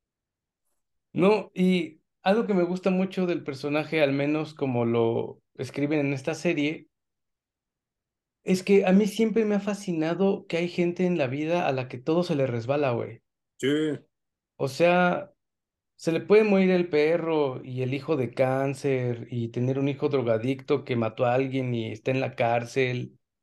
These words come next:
Speaker 1: y nunca tiene trabajo, nunca tiene dinero, pero ve la vida con una sonrisa.
Speaker 2: Ujú.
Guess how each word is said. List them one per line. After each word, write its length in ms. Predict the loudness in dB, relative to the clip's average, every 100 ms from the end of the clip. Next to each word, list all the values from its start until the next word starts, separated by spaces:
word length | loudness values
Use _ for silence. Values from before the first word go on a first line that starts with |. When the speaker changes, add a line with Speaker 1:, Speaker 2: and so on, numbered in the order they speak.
| _ _ _ _ -6
Speaker 1:
y 580 | 0 2 2 2 0 2
nunca 320 | 2 2 0
tiene 200 | 0 0
trabajo, 560 | 0 0 0 -2 -4 -6
nunca 300 | -6 -8 -2
tiene 220 | 0 2
dinero, 560 | 0 0 0 0 -2 0
pero 520 | 2 2 0 -2 -8 _ _ _ _ _ _ -2
ve 140 | 2
la 120 | 4 4
vida 280 | 2 0
con 160 | 0 -2
una 160 | -2 -4
sonrisa. 800 | -6 -6 -4 -4 0 -2 -2 -10 _ _ -10
Speaker 2:
Ujú. 400 | -8 -6 -8